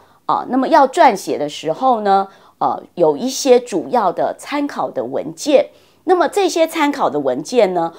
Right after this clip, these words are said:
我们必须要到联合国的网站上面去看哦。不过大家不要担心，大家会想啊，第一个，我又不是读国际法的，那么我上了联合国的网站呢，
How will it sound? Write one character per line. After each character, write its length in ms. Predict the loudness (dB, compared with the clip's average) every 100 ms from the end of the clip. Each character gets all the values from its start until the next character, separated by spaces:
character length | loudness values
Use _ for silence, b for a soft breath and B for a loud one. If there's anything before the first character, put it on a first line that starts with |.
| B -6
我 80 |
们 140 | -4 -4
必 180 | -2 -4
须 200 | -4 0
要 180 | 0 2
到 160 | 2
联 180 | 0 -2
合 220 | -4 -4
国 240 | -2 0 2
的 180 | 2 0 B 2
网 260 | 2 2 -2
站 280 | 2 2 0
上 220 | -4 -4
面 260 | -4 -8 -10 b
去 160 | -12 -10
看 280 | -6 -4 -2
哦。 300 | -2 -2 -6 b -8
不 120 | 0
过 120 | 0
大 200 | 2 0
家 180 | 0 -4
不 160 | -2
要 160 | -2 0
担 280 | -2 -4 -4
心， 280 | -8 -6 -2
大 140 | -2
家 120 | -2
会 160 | -4 -6
想 240 | -6 -8 -6
啊， 240 | -10 -10 -12
第 160 | -8 -8
一 60 |
个， 180 | -2 -4 B B B
我 140 | -6 -4
又 120 | -4
不 140 | -4
是 180 | -10 -10
读 240 | -4 -4 -2
国 180 | -2 -4
际 180 | -6
法 220 | -10 -10 -10
的， 160 | -12 -14 b b
那 100 | -4
么 100 | -2
我 160 | 2 0
上 220 | 0 -4
了 60 | -2
联 180 | -4
合 100 | -4
国 220 | -4 -2 0
的 100 | -2
网 240 | -2 -6
站 260 | -4 -2 -2
呢， 180 | -4